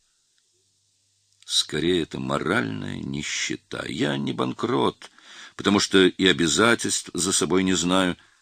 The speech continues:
Кем они установлены? Где проверены, где закреплены наши человеческие обязательства?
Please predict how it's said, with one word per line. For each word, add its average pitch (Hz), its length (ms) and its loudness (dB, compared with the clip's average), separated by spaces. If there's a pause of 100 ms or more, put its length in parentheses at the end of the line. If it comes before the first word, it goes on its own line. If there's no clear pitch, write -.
(420)
Кем 90 300 4
они 64 180 -8
установлены? 71 720 -4
Где 90 360 4 (280)
проверены, 92 680 4
где 71 240 0
закреплены 92 680 2
наши 73 400 0
человеческие 87 580 2
обязательства? 71 540 -4